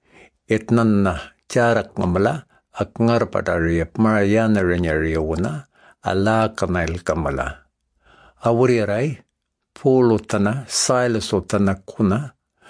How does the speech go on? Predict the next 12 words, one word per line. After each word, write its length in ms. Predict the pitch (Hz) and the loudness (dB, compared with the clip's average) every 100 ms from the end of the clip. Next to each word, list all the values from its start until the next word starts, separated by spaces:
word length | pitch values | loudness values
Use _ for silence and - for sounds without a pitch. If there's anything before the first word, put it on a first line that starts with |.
| - - | -20 -8
a 100 | 113 | -6
mararpananenga, 1400 | - 123 117 110 113 113 - 107 98 92 90 90 127 135 _ _ _ _ _ - | -4 -2 0 2 0 -2 -2 0 2 0 0 -2 -4 -8 _ _ _ _ _ -4
el 140 | 110 | -4
karanjera 920 | 110 - 123 120 110 95 101 98 95 87 | -4 -2 0 2 2 2 2 2 0 0
la 220 | 82 80 | 0 -2
narma. 600 | 78 76 69 67 64 - _ _ _ _ _ - | -2 -2 -4 -4 -6 -10 _ _ _ _ _ -2
Ratran 680 | 113 123 120 113 104 98 | 0 2 0 -2 0 -2
tama 220 | 98 98 | 0 0
pojeka, 680 | 92 - 123 113 107 101 139 - - | 0 -2 0 0 0 -4 -6 -12 -8
a 80 | 107 - 123 | -6 -4 -2
maranuna 580 | 117 113 110 120 127 | 0 2 2 2 2
kanaka, 600 | 117 104 92 87 - 156 | 0 -2 -2 -4 -6 -8